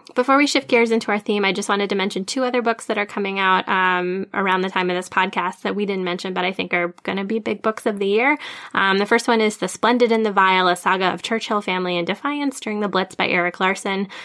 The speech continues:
Um, that one came out February twenty-fifth. Um, Erik Larson has written a bunch of books, uh, Thunderstruck.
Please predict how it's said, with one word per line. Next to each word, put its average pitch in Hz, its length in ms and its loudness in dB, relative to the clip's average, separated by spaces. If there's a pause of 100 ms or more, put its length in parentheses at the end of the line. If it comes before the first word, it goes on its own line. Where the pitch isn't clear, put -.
(120)
Um, 190 140 2
that 185 120 2
one 180 120 -2
came 185 180 -2
out 170 120 -4
February 170 440 -4
twenty-fifth. 170 720 -6
Um, 165 200 -4
Erik 170 240 -2
Larson 170 420 -4
has 170 160 -10
written 165 400 -6 (580)
a 202 80 2
bunch 196 360 2
of 185 100 -2
books, 180 440 0
uh, 175 440 0
Thunderstruck. 185 880 0